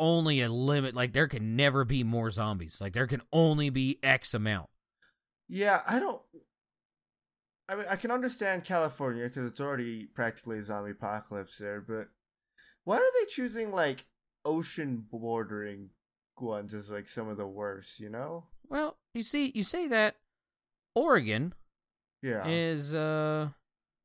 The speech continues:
Speaker 1: where's that at? It's kinda
Speaker 2: It's, like,
Speaker 1: number
Speaker 2: twelve?
Speaker 1: twenty-three.
Speaker 2: Oh.
Speaker 1: Washington State, however, is thirty-five, so I don't fucking know.
Speaker 2: Maybe, maybe
Speaker 1: I'm trying to figure
Speaker 2: bordering
Speaker 1: out
Speaker 2: another
Speaker 1: why.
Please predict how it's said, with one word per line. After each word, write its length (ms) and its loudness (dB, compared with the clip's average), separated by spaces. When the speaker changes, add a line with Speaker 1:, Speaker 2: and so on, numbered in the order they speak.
Speaker 1:
where's 240 -18
that 180 -16
at? 220 -18
It's 80 -20
kinda 500 -12
Speaker 2:
It's, 120 -18
like, 240 -6
Speaker 1:
number 200 2
Speaker 2:
twelve? 140 2
Speaker 1:
twenty-three. 1000 2
Speaker 2:
Oh. 360 -10
Speaker 1:
Washington 800 0
State, 480 -2
however, 720 -2
is 720 -4
thirty-five, 880 2
so 200 -6
I 140 2
don't 140 0
fucking 380 -4
know. 260 -6
Speaker 2:
Maybe, 420 -6
maybe 260 -6
Speaker 1:
I'm 60 0
trying 180 0
to 60 -2
figure 160 0
Speaker 2:
bordering 340 0
Speaker 1:
out 0 -
Speaker 2:
another 400 -2
Speaker 1:
why. 100 -8